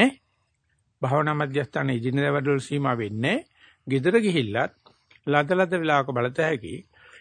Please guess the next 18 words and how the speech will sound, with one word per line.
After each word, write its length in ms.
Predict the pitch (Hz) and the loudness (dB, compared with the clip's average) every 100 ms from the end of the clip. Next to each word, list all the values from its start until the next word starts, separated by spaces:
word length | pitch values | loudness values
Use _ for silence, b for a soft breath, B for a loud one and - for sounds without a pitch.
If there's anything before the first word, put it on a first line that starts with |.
| B | B
මේ 180 | 190 | -2
ශබ්ද 400 | 180 156 143 151 | 2 2 0 0
වේදනා 380 | 151 147 147 147 | 0 0 -2 -2
හිතවිලි 360 | 135 135 147 143 | -2 -2 -4 -2
වලට 260 | 139 151 - | -4 -4 -8
චෝදනා 520 | - 151 151 151 123 | 0 2 2 -2 -2
නොකර 400 | 113 120 - 226 104 110 - B B B | -2 0 4 4 2 -6 -18 B B B
මේ 180 | 180 | -4
ශබ්ද 400 | 165 143 139 156 | -2 0 -2 0
වේදනා 400 | 165 156 170 175 151 | -2 -2 -2 0 0
හිතවිලි 380 | 135 156 175 | -2 -2 -2
කොහොම 300 | 202 143 135 175 | -2 -2 -2 -2
තිබ්බත් 380 | 202 196 220 | -4 -2 -4
හුස්ම 320 | 165 147 - 196 | -4 -6 -6 -6
ගන්නවනේ. 840 | 139 131 170 311 240 131 110 147 262 _ _ _ _ _ _ _ _ _ _ _ - | -2 2 2 4 4 2 0 -2 -4 _ _ _ _ _ _ _ _ _ _ _ -2
මැරිලා 340 | 160 165 165 135 | 2 4 2 2
නෑනේ. 500 | 143 196 180 110 175 _ b b b | 2 2 0 -4 -10 _ b b b
අර 120 | - | -4